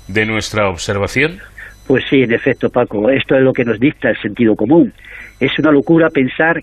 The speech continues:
Speaker 2: que al pasear, cada objeto a mi alrededor se encuentra en una nube indefinida y solamente se me mafi-, manifiesta como algo concreto y definido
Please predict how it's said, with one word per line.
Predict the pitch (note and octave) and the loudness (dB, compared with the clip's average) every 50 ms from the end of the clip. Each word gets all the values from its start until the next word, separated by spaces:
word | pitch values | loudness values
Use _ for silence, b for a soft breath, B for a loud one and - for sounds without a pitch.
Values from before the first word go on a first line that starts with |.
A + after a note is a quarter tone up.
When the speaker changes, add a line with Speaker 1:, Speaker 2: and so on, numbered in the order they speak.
| _ - | _ -2
Speaker 2:
que | C3+ B2 | 0 0
al | A#2 A2 G2 - | 2 0 -2 -2
pasear, | - A#2 - - C3 C3 D#3 F3 F#3 G3+ G3 b b b b b b b b _ - | -6 -6 -4 0 0 2 2 2 0 -2 -6 b b b b b b b b _ -4
cada | - C#3+ C3 C3 C3 | 0 0 2 2 2
objeto | - - - - F#3+ G3 - D#3+ | 0 -2 -2 -2 -2 0 2 0
a | C3+ | 0
mi | A#2 A#2 B2 | 2 2 2
alrededor | A#2+ A2+ A2 C3 E3 F#3+ F#3+ F3 E3+ F#3 G3+ G3 - - | 2 2 2 2 2 4 4 6 6 6 4 2 0 -2
se | - D3 | -2 -2
encuentra | C3 B2+ - E3 F3+ G3 - - F#3 F3 | -2 0 0 -2 -2 -2 -2 0 2 2
en | D#3 C#3 D#3 | 2 2 0
una | G3 F3 D#3+ | 0 0 0
nube | D3+ E3+ G3+ F3 F3 D#3+ | 2 2 4 4 4 4
indefinida | D3 C#3+ C3+ C#3+ C3+ - D3+ C#3 E3+ A3 G#3 D3+ A#2 G2+ - B B B B B B B B B B - | 4 2 2 0 2 2 2 0 2 4 4 4 2 0 -4 B B B B B B B B B B -4
y | - D3+ B2+ | -4 -4 -4
solamente | - - G#3+ A#3 A#3 G3+ F#3 G#3 A3+ A3 G3+ - D#3 C3+ | 0 0 2 2 2 2 0 -2 -2 -4 -4 -4 -4 -4
se | - - C#3 | -2 -2 -2
me | B2 C3 | -2 0
mafi-, | A#2+ B2 A#2 - - D#3 C3+ C3 | -2 -2 -2 0 0 -2 0 0
manifiesta | C3 C#3 C3+ C3 - - F3+ F3+ - - C3 - | -2 0 0 0 0 2 0 0 0 0 -4 -2
como | - A2+ A2+ B2+ | -2 -2 0 2
algo | C#3+ E3 E3 E3 | 2 4 2 2
concreto | - - C3+ C3 A2 - D3+ D#3+ D#3 - B2+ | 2 2 0 0 0 0 0 0 2 2 0
y | A2 | 0
definido | A#2+ D#3 D#3+ - F3+ D#3+ F3+ F#3 F3+ G#3 | 2 2 2 0 0 2 2 4 4 2